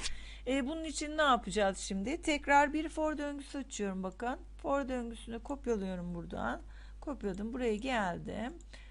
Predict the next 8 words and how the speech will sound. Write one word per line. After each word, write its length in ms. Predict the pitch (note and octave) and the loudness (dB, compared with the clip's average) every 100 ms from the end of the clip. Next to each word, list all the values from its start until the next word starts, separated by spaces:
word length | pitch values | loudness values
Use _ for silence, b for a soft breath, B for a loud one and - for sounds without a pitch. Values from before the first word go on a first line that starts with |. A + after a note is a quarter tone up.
| B | B
For 300 | - E4+ D#4+ | 2 6 6
döngüsünü 640 | C4 A3+ G3 - F#3+ A#3 D#4+ | 4 2 0 -4 -6 -4 -2
burada 360 | D4+ G#3+ B3+ | -2 2 0
tekrar 340 | - C#4+ A#3+ A3+ | 0 -2 -2 -2
açıyorum. 600 | C#4 - A3+ F3 G#3+ - - B B B B B B | -4 -2 -2 0 -2 -6 -10 B B B B B B
E, 500 | A#3+ A#3+ A#3+ A#3 A#3+ - G#3 | 2 4 4 4 2 0 -6
sıfırdan 580 | - D#4 D4 D4 D4 D4 | -4 -2 4 6 8 8
başlayacak 640 | D4 D4 E4+ D4 D4+ D4 | 6 6 0 0 2 2